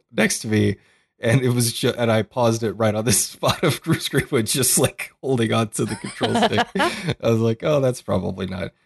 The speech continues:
Speaker 1: Should we be seeing this?" <laughs> Like,
Speaker 2: <laughs>
Speaker 1: um, but anyway, so the, I, I guess it's at this point that I'll mention that, um, boy, two thousand three was a rough time for the old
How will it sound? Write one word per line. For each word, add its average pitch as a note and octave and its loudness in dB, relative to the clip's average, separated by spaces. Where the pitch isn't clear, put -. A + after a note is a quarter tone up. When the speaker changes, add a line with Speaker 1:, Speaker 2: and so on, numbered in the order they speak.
Speaker 1:
Should - -2
we A#3+ 4
be B3+ -2
seeing G3 2
this?" A3 0
<laughs> A#3 0
Like, - 0
Speaker 2:
<laughs> - -
Speaker 1:
um, C3+ 0
but E3 2
anyway, G2+ 2
so D#3+ 0
the, D3+ 2
I, D#3 0
I D#3+ 4
guess F#3+ 2
it's F3 -4
at D3 0
this B2+ 2
point A#2+ 0
that A#2+ 0
I'll G#2 2
mention G#2 2
that, G2+ 0
um, G2 2
boy, F3 2
two D3 -2
thousand B2+ 2
three B2 -2
was A#2 2
a G#2+ -4
rough A#2 2
time A#2+ 0
for A#2+ -8
the A2 -2
old B2+ 2